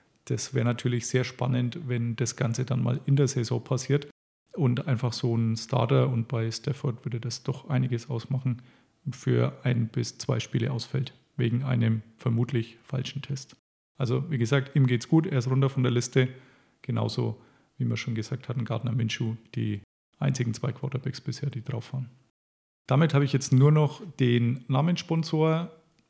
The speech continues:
der heutigen Folge auf dem Zettel, was gar nicht so einfach war. Also man merkt schon, in den vierzigern wird es relativ schwierig, oder merke ich zumindest. Die ersten zehn Spieler, glaube ich, die mir bei Pro Football Reference vorgeschlagen wurden, kannte ich noch nicht mal.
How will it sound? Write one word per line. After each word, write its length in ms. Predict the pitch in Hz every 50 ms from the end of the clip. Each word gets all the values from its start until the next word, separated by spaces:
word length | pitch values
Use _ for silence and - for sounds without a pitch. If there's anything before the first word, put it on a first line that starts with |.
| _ -
der 400 | - 127 123 113 113 117 143 - - -
heutigen 340 | 123 127 120 131 120 120 117
Folge 600 | - - 135 135 135 147 147 139 139 143 143 - _
auf 120 | - 135 -
dem 160 | - 139 123
Zettel, 380 | 123 - 131 131 147 139 131 - - - - _ _ _ _ _ _ _ _ -
was 300 | 120 120 131 131 - -
gar 100 | - 135
nicht 160 | 123 120 117 -
so 80 | -
einfach 300 | 127 143 139 151 143 -
war. 240 | 135 139 139 151 156
Also 180 | 151 131 - 127
man 120 | 117 110
merkt 220 | 117 120 117 -
schon, 160 | - 135 131 -
in 100 | 147 120
den 140 | 120 117
vierzigern 800 | - - 135 131 - - 135 127 127 127 123 123 123 127 131 123
wird 140 | 113 120 113
es 180 | 123 113 - -
relativ 340 | 120 113 113 113 - 110 -
schwierig, 480 | - - 135 139 151 147 147 - -
oder 140 | 135 117 120 107
merke 240 | 117 117 117 - 139
ich 140 | 135 131 -
zumindest. 520 | - 127 127 131 131 127 127 131 - - - _ _ _ _ _ _ _ _ -
Die 80 | 143
ersten 420 | 127 107 104 - - 135 131 123 117
zehn 220 | - - 123 127
Spieler, 300 | 127 - - 139 127 131
glaube 260 | 120 123 123 120 117
ich, 120 | 117 - -
die 120 | - 127
mir 380 | 117 120 120 120 120 120 113 110 - - _ _ _ _
bei 180 | - 131 123 113
Pro 240 | 117 - - 120 113
Football 400 | - - 131 - - 135 123 117
Reference 400 | 113 117 - - - 123 113 -
vorgeschlagen 540 | - - 120 117 113 - - 131 113 113
wurden, 260 | 113 117 - 123 117 117
kannte 280 | - - 120 131 143
ich 140 | 143 143 -
noch 140 | 139 135 135
nicht 180 | 143 139 131
mal. 300 | - 139 143 151 143 -